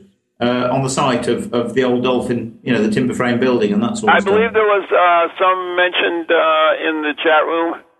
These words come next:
Speaker 1: Really? That's great. So again, every time we do this, 'cause I, we, we do intend to do it more. Um, and, and one of the places we're looking at doing, which is really exciting,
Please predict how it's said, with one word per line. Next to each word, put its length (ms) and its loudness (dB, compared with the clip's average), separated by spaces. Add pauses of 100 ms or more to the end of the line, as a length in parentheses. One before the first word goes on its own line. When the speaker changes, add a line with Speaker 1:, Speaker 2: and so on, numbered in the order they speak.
(580)
Speaker 1:
Really? 500 -2
That's 160 -2
great. 360 -2
So 120 0
again, 480 -2
every 240 0
time 260 -2
we 100 0
do 180 2
this, 260 -4
'cause 100 -14
I, 200 -4 (180)
we, 180 0
we 200 0
do 180 -2
intend 520 -2
to 100 -6
do 240 -2
it 340 -6 (420)
more. 500 -2 (200)
Um, 840 -2
and, 180 -8
and 380 -8
one 200 0
of 80 -2
the 80 -4
places 440 -6
we're 120 0
looking 300 -2
at 220 -4
doing, 240 2
which 160 -2
is 80 -6
really 560 2
exciting, 720 -2